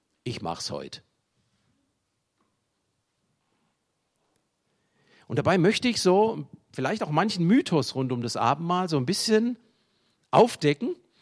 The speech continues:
Und ich möchte einfach, das ist das Ziel, dass ihr in Zukunft frei, gelassen, freudig, fröhlich zum Abendmahl oder wie man auch so schön sagt, an den Tisch Jesu kommt,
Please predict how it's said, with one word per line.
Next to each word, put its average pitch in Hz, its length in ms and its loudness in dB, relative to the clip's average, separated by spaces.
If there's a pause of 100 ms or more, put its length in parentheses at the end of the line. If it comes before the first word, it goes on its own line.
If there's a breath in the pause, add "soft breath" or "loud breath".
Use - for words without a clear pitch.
(360 soft breath)
Und 208 160 2
ich 208 120 -6
möchte 196 320 0
einfach, 208 320 -2
das 226 140 -2
ist - 60 -12
das 175 220 -2
Ziel, 190 440 2 (460 soft breath)
dass - 160 -4
ihr 196 140 2
in 170 100 2
Zukunft 190 800 0 (360)
frei, 180 500 -4
gelassen, 151 800 0
freudig, 170 640 4
fröhlich 156 720 2
zum 117 280 -6
Abendmahl 135 720 -6
oder 117 280 -10
wie 107 80 -8
man 101 140 -8
auch 104 120 -12
so - 160 -16
schön 101 220 -4
sagt, 101 240 -6
an 87 100 -10
den 85 160 -10
Tisch - 280 -8
Jesu 117 320 -6
kommt, 107 420 -10